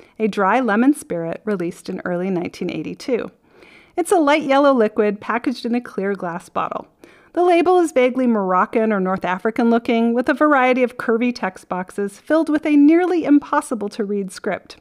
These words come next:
I assume it was a little easier to read on a full-size bottle,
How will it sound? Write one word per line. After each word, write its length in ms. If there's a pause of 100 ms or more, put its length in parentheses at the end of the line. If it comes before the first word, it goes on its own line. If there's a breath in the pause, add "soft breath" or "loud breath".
(640 soft breath)
I 80
assume 260
it 80
was 100
a 80
little 420
easier 300
to 100
read 220
on 140
a 60
full-size 500
bottle, 360